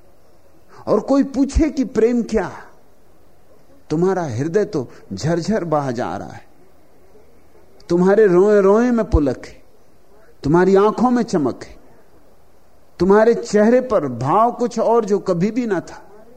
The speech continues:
तुम नहाए नहाए एकदम ताजे हो। तुम्हारे जीवन में पहली दफा त्वरा है, गति है, आनंद है,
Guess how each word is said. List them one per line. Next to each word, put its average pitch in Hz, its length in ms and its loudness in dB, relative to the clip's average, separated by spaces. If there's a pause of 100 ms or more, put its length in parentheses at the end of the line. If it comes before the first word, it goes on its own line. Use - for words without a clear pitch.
(580)
तुम 220 100 2
नहाए 208 460 2
नहाए 180 560 -2 (360)
एकदम 208 400 0
ताजे 202 380 0
हो। 156 160 -2 (3750)
तुम्हारे 233 400 4
जीवन 240 380 0
में 262 160 2
पहली 214 400 0
दफा 220 340 0
त्वरा 185 520 -2
है, - 380 -8 (220)
गति 170 480 -2
है, - 240 -8 (2000)
आनंद 196 420 2
है, - 280 -14